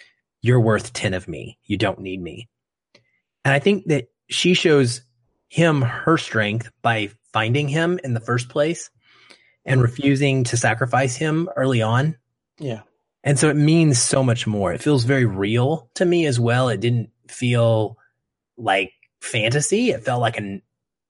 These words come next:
Speaker 1: accurate depiction of what probably would have had to happen in this situation for them to escape, for anyone to escape alive. And so at the same time, Laura has come to understand in this moment that she can't save him,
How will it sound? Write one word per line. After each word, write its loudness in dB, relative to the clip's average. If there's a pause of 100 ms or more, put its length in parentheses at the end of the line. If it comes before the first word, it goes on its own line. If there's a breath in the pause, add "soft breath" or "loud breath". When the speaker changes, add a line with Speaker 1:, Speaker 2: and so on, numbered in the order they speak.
(100)
Speaker 1:
accurate 0
depiction -2
of 0
what -2
probably 0
would 2
have -2
had 0
to -2
happen 0
in -2
this -8
situation -2
for 0
them 0
to 0
escape, -2
for -8
anyone 0
to -2
escape -6
alive. -10 (1000 soft breath)
And 4
so 4
at -14
the -10
same 4
time, 4 (680)
Laura 2 (160)
has -4
come 0
to -2
understand -2
in -8
this -4
moment -2
that -8
she -8
can't -4
save -4
him, -4